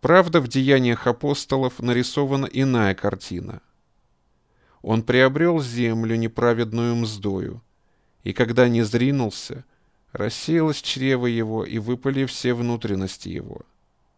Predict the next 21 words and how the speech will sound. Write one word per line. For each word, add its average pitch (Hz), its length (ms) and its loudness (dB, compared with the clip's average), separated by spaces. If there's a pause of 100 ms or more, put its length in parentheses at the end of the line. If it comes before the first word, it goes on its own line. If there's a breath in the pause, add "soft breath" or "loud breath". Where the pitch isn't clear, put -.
(1160)
Что - 240 -4
больше 139 340 0
отвечает 110 540 0
истории 147 520 -2
внезапного 117 680 0
богатства 104 640 -2
Иуды 127 540 -4 (420 soft breath)
и 135 80 -4
страшной 156 640 4
смерти 135 540 0
от 120 180 -2
зубов 113 400 -2
дикого 107 440 0
зверя? 95 540 -6 (2250)
Какое 123 460 2
из - 200 -4
приведенных 110 720 -2
описаний 104 600 -2
ближе 107 400 -2
к - 140 -8
истине, 147 580 -2